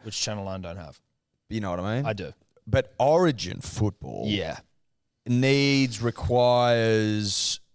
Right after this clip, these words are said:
Speaker 2: demands a voice, a tempo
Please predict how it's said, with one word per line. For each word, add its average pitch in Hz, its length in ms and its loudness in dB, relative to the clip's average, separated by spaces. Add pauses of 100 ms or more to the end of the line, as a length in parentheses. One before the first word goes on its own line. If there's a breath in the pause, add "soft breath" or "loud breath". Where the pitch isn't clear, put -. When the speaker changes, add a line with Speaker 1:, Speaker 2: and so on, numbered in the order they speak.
(360)
Speaker 2:
demands 101 1200 -2 (500)
a - 180 -2
voice, 95 720 -2
a 95 80 -6
tempo 90 880 -2